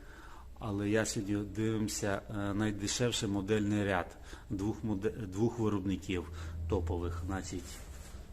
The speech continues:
Джимка двісті сорок четверта, це золотий коник, до речі, і Льовчик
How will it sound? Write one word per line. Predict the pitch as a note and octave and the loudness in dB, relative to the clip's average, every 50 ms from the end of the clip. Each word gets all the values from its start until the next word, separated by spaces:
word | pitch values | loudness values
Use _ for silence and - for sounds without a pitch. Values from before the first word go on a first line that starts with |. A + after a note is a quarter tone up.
| - - - C#2 - G2 | -10 -8 -6 -4 -4 2
Джимка | A2 B2+ D3 D#3 D3 D3 - D3 D3 D3 C#3+ - - - - - - - - - - - - - - - - - - - - - - - A2 | 4 6 6 6 4 2 2 2 2 2 2 0 0 0 0 0 0 0 0 -2 -2 0 0 0 2 2 0 0 0 -2 -2 -2 -2 -2 0
двісті | C3 C3 - - C3 | 0 0 0 -2 -2
сорок | A#2+ - B2+ B2 B2 A#2+ | -2 0 2 2 2 2
четверта, | - - - B2 A#2+ B2 A#2+ A#2+ A#2+ - B2 A#2+ A#2 A#2+ A2+ - - - - - - - - - - - - - - - - - - - - - - - | 0 0 0 2 4 4 4 4 2 0 0 2 2 0 0 -4 -6 -6 -8 -8 -8 -8 -8 -8 -10 -10 -10 -10 -12 -12 -12 -12 -12 -10 -10 -10 -6 -2
це | - G#2+ | -2 2
золотий | G2+ A#2 A#2+ A#2 A2+ A#2+ C3 | 4 4 4 2 2 2 0
коник, | B2+ - C3 A#2 F#2+ F#2+ F2+ | 2 4 4 4 4 4 -2
до | F2+ F2+ F2 | -2 -4 -2
речі, | F2 F2 E2 - - - - - - - - - - - - - - - - - - - - - - - - | -2 -2 -4 -4 -8 -10 -10 -12 -12 -12 -14 -12 -12 -14 -14 -14 -14 -14 -14 -14 -14 -16 -16 -14 -12 -4 0
і | B2 B2+ B2+ C3 | 0 4 8 10
Льовчик | B2+ A#2+ G#2+ - - - F2 | 10 10 10 8 2 -6 -8